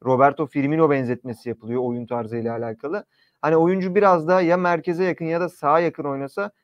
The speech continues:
bana daha etkili olur gibi geliyor. Sol ayaklı olduğu için ki oyuncunun da zaten meziyetleri birazcık işte, e, iç, içe kat edip, e, şut atmak üzerine olan bir oyuncu. Bağlantı oyununda çok etkili bir oyuncu ki Firmino benzetmeleri bundan dolayı yapılıyor.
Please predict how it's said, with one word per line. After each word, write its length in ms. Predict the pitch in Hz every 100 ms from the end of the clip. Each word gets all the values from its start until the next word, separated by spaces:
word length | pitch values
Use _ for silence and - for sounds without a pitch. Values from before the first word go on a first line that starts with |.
| _
bana 240 | 139 165 143
daha 180 | 165 170
etkili 280 | 165 147
olur 200 | 143 139
gibi 180 | 143 185
geliyor. 280 | 147 135 185
Sol 260 | 185 165 156
ayaklı 380 | 139 - 190
olduğu 300 | 170 147 147
için 320 | 139 - 214 185
ki 240 | 165 156 _ _
oyuncunun 440 | 139 139 147 165 156
da 80 |
zaten 320 | 147 151 165 156
meziyetleri 640 | 147 139 143 143 160 156
birazcık 400 | 156 139 127 175 _ _ _
işte, 180 | - 156 139 117
e, 260 | 131 131 -
iç, 240 | - -
içe 240 | 139 - 160
kat 220 | 151 143
edip, 300 | 143 143 -
e, 240 | 135 135
şut 280 | 156 - 156
atmak 360 | 135 - 139 135
üzerine 500 | 120 123 123 127 - -
olan 320 | 127 123 120
bir 60 | 120
oyuncu. 440 | 117 110 131 170 _ _ 117
Bağlantı 520 | 127 135 143 143 180
oyununda 300 | 160 151 135
çok 180 | 143 135
etkili 360 | - 139 131
bir 60 | 131
oyuncu 240 | 139 180
ki 220 | - 143 - _ _
Firmino 420 | 139 135 151 143
benzetmeleri 760 | 143 135 135 143 139 147 147 -
bundan 380 | 131 135 139
dolayı 240 | 131 127 123
yapılıyor. 480 | 117 113 117 143